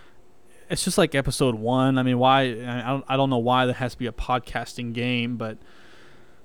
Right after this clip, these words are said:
I got it and it was fun. No multiplayer. I mean, you can play against your friends on split screen, but no system link or no,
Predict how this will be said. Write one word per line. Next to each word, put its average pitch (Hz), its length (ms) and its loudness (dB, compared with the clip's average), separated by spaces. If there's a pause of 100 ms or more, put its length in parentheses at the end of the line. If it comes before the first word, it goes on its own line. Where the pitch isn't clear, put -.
I 127 80 2
got 160 280 6
it 156 280 2
and 135 420 0
it 175 120 -2
was 180 240 2
fun. 147 600 0 (440)
No 160 140 2
multiplayer. 123 640 0
I 123 60 2
mean, 120 120 0
you 123 80 2
can 120 120 -4
play 127 200 6
against 120 280 -2 (280)
your 131 140 -6
friends 135 460 -2
on 117 140 -2
split - 300 -6
screen, 113 460 -8
but 117 100 -2
no 123 320 -2
system 131 540 -4
link 113 260 -4
or 117 60 -2
no, 117 260 -2